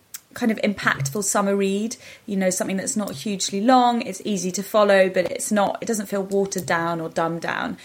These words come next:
I keep hearing, and I suspect we'll continue to hear, that people are really struggling to focus or concentrate on anything long form at the moment. So this, <laughs> maybe, maybe Y A fiction is the answer. The Great Godden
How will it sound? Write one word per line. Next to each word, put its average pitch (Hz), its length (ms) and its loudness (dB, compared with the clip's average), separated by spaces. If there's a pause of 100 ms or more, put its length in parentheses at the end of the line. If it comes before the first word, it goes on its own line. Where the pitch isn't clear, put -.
(460)
I 240 100 6
keep 254 280 2
hearing, 202 380 6
and 170 80 -2
I 185 60 0
suspect - 400 0
we'll 185 100 -2
continue 180 540 -2
to 165 120 -6
hear, 165 280 -2
that 165 140 -4
people 190 280 -4
are 185 40 -2
really 202 200 0
struggling 196 480 2
to 180 80 -8
focus 180 480 2
or 180 60 2
concentrate 180 600 -2
on 175 100 0
anything 175 360 -2
long 175 220 2
form 156 320 -2
at 156 60 -8
the 156 60 -6
moment. - 400 -4
So 160 380 0 (540)
this, - 340 2
<laughs> 196 40 0
maybe, 240 400 4
maybe 220 320 4
Y 190 260 4
A 185 200 6
fiction 190 380 -4
is 175 120 -4
the 180 100 -2
answer. 180 440 -2 (760)
The 254 80 2
Great 311 260 2
Godden 262 420 4